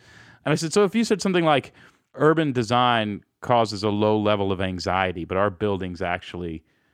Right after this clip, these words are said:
create a sense of peace and a productive place for people to work.'" Well, now you have a villain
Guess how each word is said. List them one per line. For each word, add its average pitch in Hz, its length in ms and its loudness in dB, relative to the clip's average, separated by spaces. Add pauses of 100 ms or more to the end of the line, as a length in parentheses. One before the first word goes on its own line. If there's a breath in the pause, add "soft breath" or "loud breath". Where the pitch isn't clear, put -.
(200)
create 101 240 0
a 95 40 -2
sense - 260 -6
of 82 160 -16
peace - 520 -4
and 90 340 -10
a 98 60 -20
productive 92 440 -6
place 90 240 -4
for 85 100 -12
people - 280 -10
to 78 80 -10
work.'" 80 300 -8 (540 soft breath)
Well, 131 80 4
now 196 120 6
you 247 100 4
have 170 100 4
a 120 80 2
villain 107 680 0